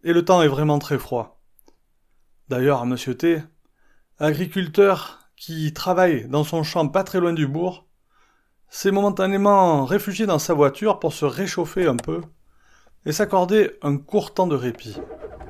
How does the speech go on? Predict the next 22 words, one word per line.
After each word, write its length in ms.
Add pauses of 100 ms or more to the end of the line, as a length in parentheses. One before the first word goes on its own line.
(3000)
Sur 300
la 100
parcelle 360
voisine, 580 (560)
un 120
autre 160
agriculteur 680
s'active 720
également 480
sur 160
ses 140
parcelles. 540 (180)
Il 60
faut 120
bien 220
préparer 460
les 100
sols 340 (560)
pour 120
les 60
prochaines 380
semences. 500